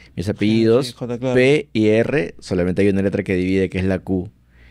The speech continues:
Speaker 2: Man, ya.
Speaker 1: Y yo digo, "Ah".
Speaker 2: Hay un misterio ahí.
Speaker 1: Hay un misterio que también me, me,
Speaker 2: ¿Cuántos
Speaker 1: me
Speaker 2: años tienes? O tampoco quieres revelarlo.
Speaker 1: No, los, tengo cuarenta y un años.
Speaker 2: ¿De verdad?
Speaker 1: Claro.
Speaker 2: Ca-, y, y, y tú tenías cuarenta y un años.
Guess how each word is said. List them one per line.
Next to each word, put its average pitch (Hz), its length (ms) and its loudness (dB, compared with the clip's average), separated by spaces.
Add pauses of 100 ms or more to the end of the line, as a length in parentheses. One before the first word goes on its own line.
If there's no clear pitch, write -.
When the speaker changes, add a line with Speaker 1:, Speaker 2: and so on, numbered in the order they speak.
(120)
Speaker 2:
Man, 123 320 -4
ya. 113 180 -8
Speaker 1:
Y 85 140 -4
yo 95 80 -2
digo, 101 380 -2
"Ah". 101 920 -6 (160)
Speaker 2:
Hay 127 200 -4
un 131 100 -2
misterio 123 480 -4
ahí. 113 220 -4
Speaker 1:
Hay 104 200 0
un 113 60 0
misterio 107 400 0
que 107 80 2
también 95 260 -2
me, 95 220 -2
me, 90 200 -4
Speaker 2:
¿Cuántos 147 220 -4
Speaker 1:
me 156 80 -2
Speaker 2:
años 151 160 -4
tienes? 120 300 -6
O 123 60 -4
tampoco 139 240 0
quieres 147 180 -2
revelarlo. 131 420 -2
Speaker 1:
No, 135 320 0
los, 85 300 -6 (140)
tengo - 240 -2
cuarenta 95 580 0
y 92 80 0
un 98 120 0
años. 98 380 -6
Speaker 2:
¿De 127 120 0
verdad? 127 580 0 (160)
Speaker 1:
Claro. 104 380 -2 (720)
Speaker 2:
Ca-, 139 200 -10
y, 139 300 -10
y, 135 60 -14 (340)
y 127 60 -10
tú - 80 -8
tenías 147 180 -2
cuarenta 127 280 -2
y 135 40 0
un 143 80 0
años. 151 380 -6